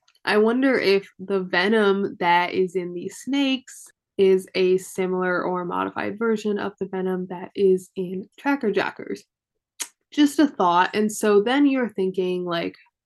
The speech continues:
"Hmm, how, what are the other applications for this kind of technology?"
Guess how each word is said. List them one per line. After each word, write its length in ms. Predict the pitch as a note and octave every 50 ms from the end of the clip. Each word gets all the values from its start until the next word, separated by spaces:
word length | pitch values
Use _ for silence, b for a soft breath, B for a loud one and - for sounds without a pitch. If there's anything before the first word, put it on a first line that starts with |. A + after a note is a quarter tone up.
| _
"Hmm, 340 | - C4+ C4 G#3+ F#3 F3+ F3+ F#3 _ _ _ _ _ _ _ _
how, 680 | _ - - A3+ A3+ A#3+ B3+ C4 C4 C4+ C4 C4 C4 - _ _ _ _ _ _
what 260 | _ G3 A#3 B3+ C4+ C#4+
are 100 | C#4+ D4
the 140 | C4+ B3 A#3
other 180 | A3 A3+ A3
applications 720 | G3 F#3 F#3+ F#3 G3 F#3+ - F#3 F3+ F#3 - F#3+ F3+ F#3 F3+
for 160 | - _ F3+ E3+
this 220 | - D#3 - -
kind 260 | - - - - -
of 120 | - - _
technology?" 880 | - - - - - - - - - - - - - - - - G3